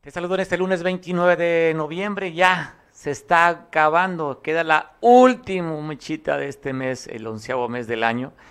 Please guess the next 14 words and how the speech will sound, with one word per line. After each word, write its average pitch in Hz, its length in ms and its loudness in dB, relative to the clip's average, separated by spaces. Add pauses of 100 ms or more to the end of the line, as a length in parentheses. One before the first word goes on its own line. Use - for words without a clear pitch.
(340)
para 104 160 -8
entrar 120 340 0
ya 120 240 2
a 123 60 0
lo 113 240 -10
que 107 120 -12
será 110 280 -8
el 131 160 -4
último 147 640 6
de 127 80 -4
este 127 180 -10
dos 113 160 -8
mil 127 140 -10
veintiuno. 123 520 -12